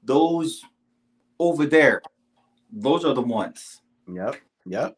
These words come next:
Speaker 2: And y'all
Speaker 1: Mm.
Speaker 2: voted for his, y'all voted for him, and, and, and half of y'all who voted for him probably work at damn Disney.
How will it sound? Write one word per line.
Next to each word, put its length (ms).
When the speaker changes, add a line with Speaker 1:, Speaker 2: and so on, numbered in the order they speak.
Speaker 2:
And 140
y'all 200
Speaker 1:
Mm. 40
Speaker 2:
voted 300
for 100
his, 320
y'all 300
voted 300
for 80
him, 220
and, 220
and, 300
and 200
half 260
of 60
y'all 180
who 140
voted 260
for 60
him 180
probably 300
work 260
at 120
damn 260
Disney. 340